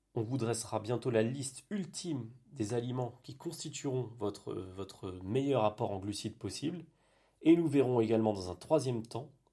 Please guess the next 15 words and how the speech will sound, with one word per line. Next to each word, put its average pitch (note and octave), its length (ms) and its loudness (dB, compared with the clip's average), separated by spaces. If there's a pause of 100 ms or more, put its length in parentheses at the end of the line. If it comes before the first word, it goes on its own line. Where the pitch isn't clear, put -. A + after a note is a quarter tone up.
comment F3+ 420 0
gérer C3 320 0
sa G#2+ 220 -6
quantité - 600 -10
journalière A#2+ 720 -2
de F#2+ 80 -8
glucides - 560 -8 (640)
et A#2+ 120 2
à G#2+ 80 4
quel F#3 280 -2
moment D#3 280 2
il D3 80 -2
faudrait A2+ 280 -2
les G#2+ 80 0
privilégier. G2+ 600 -8